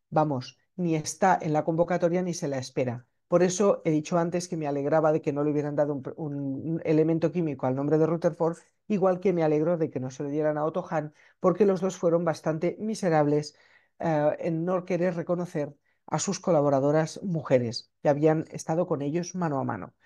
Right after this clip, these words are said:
Bueno, no sé si la palabra miserable es la más adecuada, es la que me viene a la cabeza. Si a alguien le molesta, pido disculpas, pero es la que me viene a la cabeza por no decir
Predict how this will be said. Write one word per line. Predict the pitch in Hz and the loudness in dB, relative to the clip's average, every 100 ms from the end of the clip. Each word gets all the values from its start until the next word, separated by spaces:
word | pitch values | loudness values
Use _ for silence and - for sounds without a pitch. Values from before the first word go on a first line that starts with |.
| _ _ - | _ _ -2
Bueno, | 156 139 - | 0 0 -2
no | 156 | -2
sé | 147 156 | 0 0
si | 165 | 4
la | 151 | 4
palabra | 151 147 151 | 6 6 4
miserable | 147 139 151 151 147 | 2 -4 2 2 2
es | 143 | 0
la | 143 | -2
más | 156 | -2
adecuada, | 151 151 170 165 | -4 0 0 2
es | |
la | 156 | 0
que | 143 | -2
me | 143 | 0
viene | 143 143 | 0 0
a | |
la | 139 | 0
cabeza. | 139 139 - - _ _ | 0 -4 -6 -14 _ _
Si | - 180 | -2 4
a | |
alguien | 156 156 | 8 8
le | 151 | 6
molesta, | 147 165 180 208 | 4 0 0 -2
pido | 185 160 | 2 4
disculpas, | 151 - 131 123 117 | 2 0 -6 -6 -6
pero | - 139 131 - - - | -2 0 0 -4 -20 -4
es | 180 | -2
la | 202 196 | 0 -2
que | 185 | 0
me | 165 | 2
viene | 175 160 | 2 0
a | |
la | 160 | 0
cabeza | 170 165 165 170 - - | 0 -2 -4 -10 -8 2
por | 165 151 | 2 4
no | 156 | -2
decir | 160 160 156 | -2 -4 -6